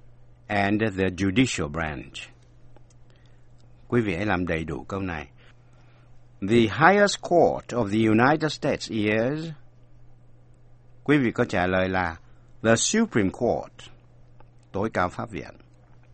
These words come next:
Phần đầu của bài học là phần Anh ngữ thương mại trung cấp, Functioning in Business, một chương trình về tập tục và văn hóa trong môi trường thương mại Hoa Kỳ. Ta nghe vài mẫu đàm thoại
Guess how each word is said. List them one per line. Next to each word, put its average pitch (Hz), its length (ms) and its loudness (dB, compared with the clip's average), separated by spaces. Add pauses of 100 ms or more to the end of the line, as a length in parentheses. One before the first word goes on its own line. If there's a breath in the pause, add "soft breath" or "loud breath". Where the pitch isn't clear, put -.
(2250 soft breath)
Phần 120 300 6
đầu 107 200 4
của 90 60 -4
bài 101 180 2
học 107 240 0
là 101 120 0
phần 98 320 -2
Anh 139 240 6
ngữ 131 220 4
thương 127 240 0
mại 82 180 -2
trung 131 260 0
cấp, 175 180 -4 (280)
Functioning 165 580 2
in 139 240 4
Business, 82 640 -2 (400 soft breath)
một 104 200 0
chương 156 220 6
trình 107 280 4
về 95 100 0
tập - 300 -2
tục 95 160 -2 (520)
và 95 120 0
văn 123 240 4
hóa 127 480 0
trong 127 240 4
môi 127 180 6
trường 82 300 -2
thương 110 240 -4
mại 71 160 -4
Hoa 98 180 -6
Kỳ. 80 320 -10 (640 soft breath)
Ta 135 100 4
nghe 147 260 8
vài 92 320 4
mẫu 85 260 -2
đàm 95 220 2
thoại 85 260 -4